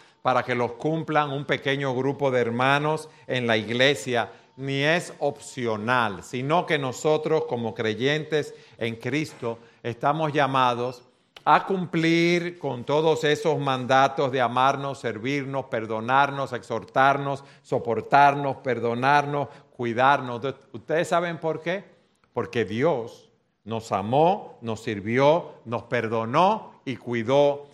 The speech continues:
de nosotros. Y decíamos que para poder llevar a cabo esos mandatos, el amor es fundamental, porque todos esos mandatos nos muestran el amor en acción,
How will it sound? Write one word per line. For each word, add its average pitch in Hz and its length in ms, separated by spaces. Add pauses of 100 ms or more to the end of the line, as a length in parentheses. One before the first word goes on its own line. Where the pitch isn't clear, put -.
(120)
de 104 220
nosotros. - 840 (800)
Y 117 80
decíamos 170 640
que 131 160
para 123 500
poder 131 280
llevar 147 300
a 139 140
cabo 143 360
esos 131 240
mandatos, 127 640
el 120 140
amor 127 520
es 120 220
fundamental, 120 1080 (400)
porque 123 320
todos 202 420
esos 208 320
mandatos 170 800
nos 135 160
muestran 156 560
el 131 120
amor 151 540
en 135 240
acción, 127 720